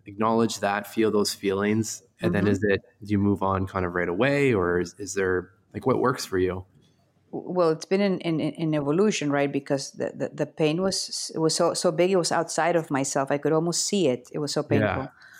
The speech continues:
Speaker 2: Um, and so, um, whether it's pain from, from that or another challenging event, you know, I, I, I feel my feelings and, and it hurts.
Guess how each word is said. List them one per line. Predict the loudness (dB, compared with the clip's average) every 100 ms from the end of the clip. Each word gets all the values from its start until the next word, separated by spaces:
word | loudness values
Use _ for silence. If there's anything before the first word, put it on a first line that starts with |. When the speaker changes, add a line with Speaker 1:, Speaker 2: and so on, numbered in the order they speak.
| -20 -16 -2
Speaker 2:
Um, | 2 2 2 0 -4 -2
and | 0
so, | 4 4 6 6 4 2 -4 -12 -2
um, | 2 2 2 0 -2 -6 -14 _ _ _ _
whether | -18 -14 -2 2 4 6
it's | 6 4 2
pain | 0 0
from, | 0 0 0 -2
from | -2 0
that | 2 2 4
or | 4
another | 4 4 4 6 4 2 -4 _ _ _
challenging | -2 0 2 2 2 2 2
event, | 4 4 4 2 -4 -10 _ _ _ _ _ _
you | -2
know, | 2 2
I, | 4 4 2 -2 _ _ _ -14
I, | -12 -10 -10
I | -8
feel | 0 2
my | 4 2
feelings | 0 2 2 0 -4 -8 -10
and, | -6 -2 -2 -2
and | -2 0
it | 0
hurts. | 0 0 -2 -6 -8 -12